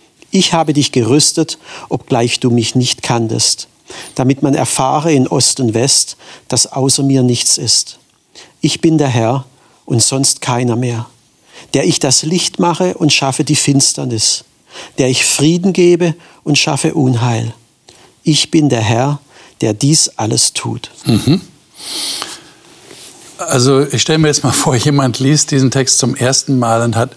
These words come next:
Speaker 2: überhaupt keine Ahnung und stolpert über den Namen Kyros.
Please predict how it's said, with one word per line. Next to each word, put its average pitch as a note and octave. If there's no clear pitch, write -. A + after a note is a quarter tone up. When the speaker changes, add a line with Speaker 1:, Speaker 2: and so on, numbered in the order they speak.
Speaker 2:
überhaupt A#2+
keine G#2+
Ahnung A2+
und A2
stolpert A#2
über A#2
den G#2+
Namen G2
Kyros. -